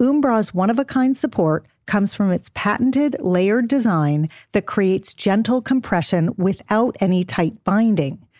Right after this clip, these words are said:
which also means it doesn't need any bulky, awkward pads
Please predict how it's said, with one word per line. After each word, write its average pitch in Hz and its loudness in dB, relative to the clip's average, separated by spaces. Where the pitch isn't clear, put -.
which 208 0
also 233 0
means 170 2
it 226 -2
doesn't 233 -2
need 226 2
any 214 2
bulky, 202 0
awkward 208 -2
pads - -4